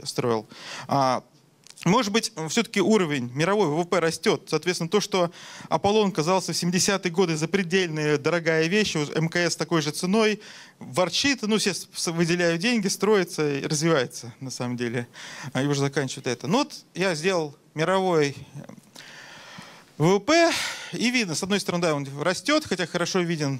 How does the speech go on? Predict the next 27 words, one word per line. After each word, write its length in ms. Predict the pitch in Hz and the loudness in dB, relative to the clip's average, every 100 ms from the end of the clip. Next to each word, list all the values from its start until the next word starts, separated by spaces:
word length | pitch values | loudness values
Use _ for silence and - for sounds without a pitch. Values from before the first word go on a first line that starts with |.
| - | -4
финансовый 440 | 156 151 143 147 | -2 -2 -2 -4
кризис 240 | 139 143 127 | -2 -4 -4
две 80 | |
тысячи 180 | 156 151 | -6 -2
восьмого 400 | 165 240 277 247 | -2 2 2 2
года. 320 | 220 226 160 | 2 0 -2
Чё-то 220 | 143 185 160 | -4 -6 -2
у 20 | |
меня 120 | 165 | -4
есть 120 | 151 | -4
подозрение, 480 | 160 165 170 165 143 | -4 -2 -2 -2 -4
что 140 | 156 | -4
здесь 180 | 147 139 | -4 -4
будет 260 | 135 135 - - - - - | -2 -4 -4 -12 -14 -14 -6
финансовый 460 | 151 156 139 143 143 | -2 0 -2 -4 -6
кризис 340 | 156 147 135 | -2 -2 -2
две 80 | 131 | -2
тысячи 240 | 139 147 135 | -4 -4 -2
двадцатого 600 | 143 - 269 262 226 220 | -2 0 0 2 2 2
года, 280 | 226 202 | 2 2
вот 100 | 185 | 0
такой 280 | 196 - 196 | -2 2 2
же 100 | 160 | 2
спад, 340 | 156 - 160 160 - - - - - | 0 0 0 -2 -14 -16 -14 -14 -8
соответственно. 680 | 143 - 143 139 147 139 139 | -6 0 0 0 -2 0 2
Ну, 180 | 208 175 | 2 0
и, 180 | 147 | -2